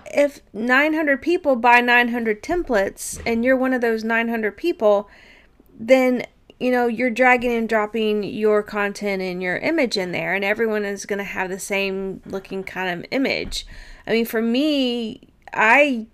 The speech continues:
use templates as, like, a starting point, a jumping off point. And I like to make my own, you know, posts, and I like, but I like to look and see what, you know, certain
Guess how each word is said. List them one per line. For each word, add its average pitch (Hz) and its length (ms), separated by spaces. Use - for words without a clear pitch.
use 220 340
templates 247 560
as, 190 320
like, 180 200
a 139 160
starting 190 460
point, 120 340
a 196 60
jumping 190 380
off 165 200
point. - 360
And 214 300
I 233 140
like 247 280
to 247 120
make 214 340
my 196 300
own, 208 680
you 202 100
know, 190 220
posts, 190 720
and 190 100
I 185 100
like, 185 280
but - 100
I 190 120
like 247 220
to 233 120
look 269 260
and 240 180
see 247 440
what, 208 360
you 214 140
know, 208 40
certain 214 600